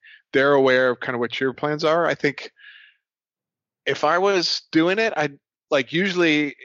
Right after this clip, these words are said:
it starts with, like, everybody together, all hands the first, you know, day or two, and then you kind of split off into your, you know, your d-, different business units.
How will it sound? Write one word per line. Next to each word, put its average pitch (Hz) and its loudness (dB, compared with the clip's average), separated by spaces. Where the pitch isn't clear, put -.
it 151 -4
starts 156 0
with, 139 -4
like, 123 0
everybody 151 2
together, 139 0
all 139 2
hands 135 -4
the 123 -8
first, - -6
you 139 -6
know, 123 -2
day 127 2
or 127 0
two, 131 2
and 123 -2
then 131 -2
you 131 -6
kind 131 -4
of 117 -2
split 139 0
off 127 2
into 127 -6
your, 120 0
you 123 -6
know, 113 -4
your 117 -6
d-, 139 -4
different 131 -2
business 127 0
units. 143 0